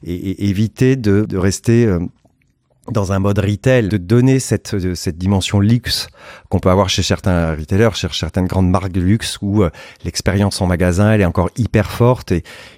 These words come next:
ils ont certainement, je pense, plus par rapport à nous, un temps de retard sur, euh, euh, l'achat en ligne. Vous, vous, vous allez pas acheter un produit de luxe en ligne, vous avez quand même envie, euh, d'aller en magasin. Nous, on a un peu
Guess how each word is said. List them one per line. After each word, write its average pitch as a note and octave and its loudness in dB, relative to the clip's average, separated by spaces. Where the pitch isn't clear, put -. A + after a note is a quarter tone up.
ils F#2+ -4
ont F#2 0
certainement, G2+ 2
je - -6
pense, G#2 0
plus - -2
par G2 0
rapport F#2+ 0
à F#2+ 2
nous, G#2+ 4
un F#2 2
temps A2 0
de F#2 -2
retard G#2 0
sur, G#2 0
euh, F2 2
euh, - -6
l'achat E2+ 0
en F#2+ 4
ligne. G2 4
Vous, E2 -4
vous, E2+ -8
vous E2 -4
allez E2 2
pas F#2 0
acheter F#2 0
un E2+ 0
produit E2+ -6
de E2+ -4
luxe F#2+ -2
en F2 2
ligne, G2 2
vous E2+ -4
avez D#2+ 0
quand - -2
même F2 2
envie, F2 -2
euh, E2 -4
d'aller F2+ 2
en F2+ 2
magasin. F#2 2
Nous, B2+ 4
on G2+ 0
a G2+ 4
un G2+ 2
peu B2 -2